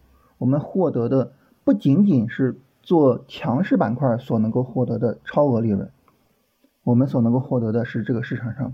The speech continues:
最爆的利润。那如果说我们没有做到锂电池，我们做的仅仅是，啊，我们之前说过的什么二胎，什么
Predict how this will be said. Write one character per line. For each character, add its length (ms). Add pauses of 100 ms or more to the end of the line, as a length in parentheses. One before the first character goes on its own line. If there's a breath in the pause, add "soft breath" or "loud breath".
最 180
爆 320
的 80
利 120
润。 120 (2250)
那 100
如 140
果 160
说 400
我 100
们 160
没 180
有 360 (160)
做 280
到 280
锂 200
电 220
池， 300 (1000)
我 100
们 120
做 160
的 240 (600)
仅 380
仅 300
是， 340 (220)
啊， 240
我 100
们 160
之 140
前 160
说 180
过 140
的 100
什 140
么 120
二 200
胎， 320 (680)
什 120
么 340